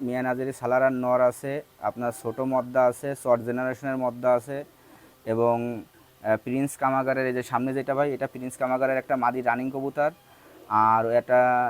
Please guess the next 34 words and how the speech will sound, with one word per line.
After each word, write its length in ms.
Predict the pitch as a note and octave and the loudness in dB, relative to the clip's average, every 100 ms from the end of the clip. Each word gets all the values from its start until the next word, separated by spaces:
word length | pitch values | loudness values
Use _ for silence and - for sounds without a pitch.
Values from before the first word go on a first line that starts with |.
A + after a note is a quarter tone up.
| A2+ - _ _ - - - - | -4 -10 _ _ -20 -20 -20 -6
আহ, 400 | A#2 A#2+ A#2 G#2+ - _ - | -2 0 -2 -6 -12 _ -14
ছোটোখাটোর 540 | - C#3+ D#3 D#3 D#3 D#3+ | -8 -4 -2 0 0 2
মধ্যে 220 | D#3 D3+ | 2 0
একটা 200 | D3 D#3 - | 0 -2 0
তুলো, 380 | D3+ D3 G#2+ - _ _ _ _ A2+ | 2 2 2 -2 _ _ _ _ -10
ময়না 300 | B2+ B2 B2+ | -2 0 0
ঠোঁটের 240 | B2+ C3 C#3 | -2 -4 -4
একটা 140 | D3 | -4
তুলো 240 | C#3 C3 C3 | -4 -2 2
মাদি 340 | B2 B2 C3+ | 4 4 2
আছে। 340 | B2+ - D3+ F#3 _ _ - - - | -2 -2 -6 -6 _ _ -20 -18 -10
এখানে 280 | G#2+ C3 B2 | -4 -2 -2
দোবাস 460 | B2 B2 B2+ A#2+ | 0 2 4 2
একটা 240 | B2+ - B2+ | -2 -4 0
মাদি 320 | A#2+ B2+ B2+ | 0 0 -2
আছে, 320 | A#2+ D3 D#3+ - - - - - G#2 | -4 -4 -8 -8 -20 -20 -20 -20 0
জালালি 320 | B2 B2+ C3 B2 | 4 6 4 2
বুনো 220 | B2+ B2+ | -2 -4
একটা 200 | - C3 | -2 0
মাদি 360 | B2 A#2+ C3 | 0 0 -2
আছে। 320 | C3 - D#3 F#3 - A#2 | -4 -6 -8 -10 -14 -4
যাই 180 | B2 D3 | 0 0
হোক, 140 | F#3 _ - - _ - - - | -2 _ -20 -20 _ -20 -20 -8
সিঙ্গেল 640 | B2+ B2+ C#3 D3 D3+ D3 C#3+ | -4 0 0 2 2 0 -2
কিছু 200 | C3+ - | -8 -2
লাগলে 300 | D3 C3 C#3+ | 0 0 0
ইনশাল্লাহ 300 | D3 D3+ D3 | -2 -2 -4
দিতে 200 | C#3 C#3 | -4 -4
পারবো। 360 | C#3 C#3 D#3 G#3 A#2+ | -4 -2 -4 -6 -8
এখানে 300 | A#2+ C3 A#2+ | -8 -6 -4
গলা 300 | B2+ B2+ B2+ | 0 2 4
লাল 200 | B2+ B2+ | 2 0
মাদি 340 | B2 B2 C3 | -2 -2 -4
আছে 220 | B2 D3+ | -6 -8